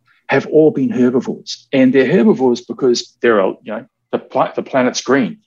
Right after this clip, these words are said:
There's lots of plants around. And if you're big, you wanna feed on something, a food source that's very abundant. So basically, all these big things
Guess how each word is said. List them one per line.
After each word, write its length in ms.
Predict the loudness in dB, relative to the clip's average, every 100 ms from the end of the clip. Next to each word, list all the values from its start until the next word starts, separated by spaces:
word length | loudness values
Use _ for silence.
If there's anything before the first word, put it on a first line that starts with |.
| _ _
There's 180 | -14 -12
lots 380 | -4 -2 -2 -6
of 140 | -8
plants 400 | -4 -2 -2 -6
around. 420 | -2 0 0 -4 -16 _ _
And 160 | -6
if 140 | -4 -6
you're 120 | -10
big, 480 | -4 2 2 2 -6 _ _ _
you 100 | -2
wanna 180 | 0 0
feed 240 | -2 -4
on 160 | -2 -4
something, 420 | -4 -6 -8 -10 -12
a 100 | -14
food 340 | 0 2 2
source 280 | 0 -2 -4
that's 200 | -8 -4
very 220 | 0 0
abundant. 400 | 0 -2 -2 -8
So 240 | -2 0 -2 -8 -20 _ _ _
basically, 720 | 0 0 -2 -8 -14 -18 -10
all 180 | -4 -2
these 240 | -2 -6 -10 _
big 200 | 0 0
things 840 | -2 -2 -2 -2 -8 -8 -8 -10